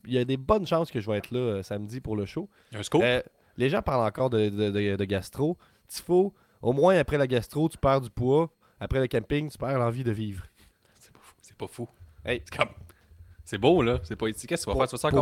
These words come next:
Speaker 2: avoir ton
Speaker 1: pour
Speaker 2: petit
Speaker 1: bien nous
Speaker 2: cave dans le coin de mur, là ?
Speaker 1: Pour bien nous starter, là, Guillaume.
Speaker 2: Ouais.
Speaker 1: Non, je l'ai enlevé, tu m'as trop jugé. Je me suis dit, pourquoi ne pas ramener la tradition d'ouvrir un petit Christ de bonhomme dans le cadeau de Nostradanic ?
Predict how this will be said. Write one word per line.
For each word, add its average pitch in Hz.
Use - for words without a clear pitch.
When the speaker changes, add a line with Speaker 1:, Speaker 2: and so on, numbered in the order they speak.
Speaker 2:
avoir 151
ton 123
Speaker 1:
pour 139
Speaker 2:
petit 156
Speaker 1:
bien 220
nous 180
Speaker 2:
cave 135
dans 120
le 104
coin 117
de 117
mur, 147
là ? 175
Speaker 1:
Pour 131
bien 165
nous 180
starter, 135
là, 110
Guillaume. 107
Speaker 2:
Ouais. 107
Speaker 1:
Non, 113
je 107
l'ai 117
enlevé, 113
tu -
m'as 98
trop -
jugé. 104
Je 110
me 117
suis 120
dit, 151
pourquoi 139
ne 165
pas 127
ramener 127
la 127
tradition 127
d'ouvrir 113
un 110
petit -
Christ 156
de 120
bonhomme 113
dans 107
le 98
cadeau 120
de 104
Nostradanic ? 101